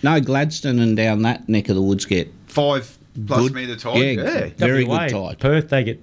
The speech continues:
Speaker 3: six metres, don't they, around that area?
Speaker 2: Darwin,
Speaker 3: Yeah.
Speaker 2: some of them
Speaker 3: Yeah.
Speaker 2: get nine metres.
Speaker 3: Yeah.
Speaker 1: Eleven metres was the best we used to get in the Kimberley. You used to see eleven metres
Speaker 2: That's
Speaker 1: of water.
Speaker 2: pretty serious.
Speaker 1: Um,
Speaker 3: Wow.
Speaker 1: when you see an eleven metre tide,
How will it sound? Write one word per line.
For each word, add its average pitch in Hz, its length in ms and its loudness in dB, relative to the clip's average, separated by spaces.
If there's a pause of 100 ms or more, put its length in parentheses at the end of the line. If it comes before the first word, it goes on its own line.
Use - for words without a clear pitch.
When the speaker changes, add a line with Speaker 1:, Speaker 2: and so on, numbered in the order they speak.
Speaker 3:
six 160 260 -2
metres, 127 240 2
don't 127 240 0
they, 143 100 2
around 127 200 2
that 135 100 2
area? 165 340 2 (200)
Speaker 2:
Darwin, 143 420 0
Speaker 3:
Yeah. - 20 -6
Speaker 2:
some 143 240 -4
of 135 60 -2
them 143 100 -4
Speaker 3:
Yeah. 120 40 -4 (120)
Speaker 2:
get - 60 -10
nine 170 340 2
metres. 117 280 0
Speaker 3:
Yeah. 117 60 2
Speaker 1:
Eleven 175 340 2
metres 151 400 0
was 104 200 -4
the 104 60 -6
best 117 300 -2
we 110 100 2
used 104 240 0
to 101 60 -4
get 101 220 0
in 101 120 2
the 98 80 2
Kimberley. 135 480 0 (300)
You - 80 0
used 127 120 0
to - 60 -4
see 117 160 2
eleven 117 420 2
metres 113 260 2
Speaker 2:
That's 180 160 -2
Speaker 1:
of - 60 -4
water. 202 120 2
Speaker 2:
pretty - 160 0
serious. 151 540 0 (180)
Speaker 1:
Um, 123 180 2
Speaker 3:
Wow. 104 260 -4
Speaker 1:
when 156 240 4
you 170 100 4
see 156 220 0
an 127 80 2
eleven 123 360 2
metre 117 260 2
tide, 87 580 -2